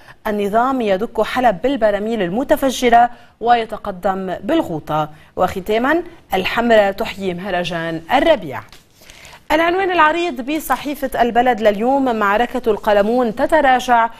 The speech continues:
وجنبلاط شاهدا في لاهاي اليوم. الجيش يحكم قبضته على الغوطة الشرقية.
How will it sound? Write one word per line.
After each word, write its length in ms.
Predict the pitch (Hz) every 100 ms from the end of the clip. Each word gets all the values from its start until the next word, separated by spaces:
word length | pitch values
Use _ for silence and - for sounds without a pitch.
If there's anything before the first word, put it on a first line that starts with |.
| - -
وجنبلاط 720 | 214 208 202 190 226 262 254
شاهدا 640 | 214 - 277 226 190 170
في 220 | 180 - 311
لاهاي 560 | 247 226 233 233 233 - 320
اليوم. 480 | 311 180 139 139 147 _ - - - -
الجيش 480 | 214 185 202 277 277
يحكم 340 | 277 - 214
قبضته 640 | 214 208 185 262 254 226 196
على 240 | 220 311
الغوطة 520 | 247 233 254 247 233
الشرقية. 720 | 285 - 302 - 156 143 135